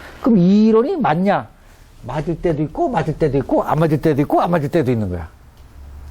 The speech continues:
이거는 책에서 못 배워요. 실전을 해야 배우는 거지.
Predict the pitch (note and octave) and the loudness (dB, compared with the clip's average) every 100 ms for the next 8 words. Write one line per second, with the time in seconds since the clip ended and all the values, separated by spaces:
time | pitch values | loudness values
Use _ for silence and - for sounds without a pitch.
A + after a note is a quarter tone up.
0 | - - - - - - D#3+ E3+ A3 C4 | -18 -16 -16 -16 -16 -4 2 4 4 4
1 | C4+ F3 - D#4+ C4 C#4+ A3 C3 - B2+ | 2 -2 -4 -2 0 2 0 0 0 2
2 | A2+ A#2+ C#3 G2 - A3+ - A3+ G#3 F3 | 2 2 -2 -6 -6 -4 0 2 4 2
3 | B2 G#2+ F#2+ F2 E2 E2 | 2 0 -2 -6 -10 -10